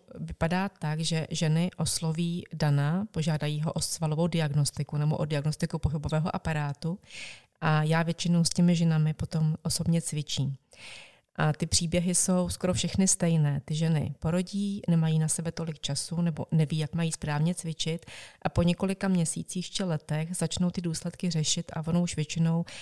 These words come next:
je pozdě na to, aby ten proces byl nastavený nějakým rychlým tempem, tak jak ty ženy chtějí.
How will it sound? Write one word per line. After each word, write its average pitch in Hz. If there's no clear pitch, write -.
je 160
pozdě 175
na 170
to, 165
aby 165
ten 175
proces -
byl 165
nastavený 160
nějakým 160
rychlým 170
tempem, 160
tak 160
jak 165
ty 170
ženy 170
chtějí. 143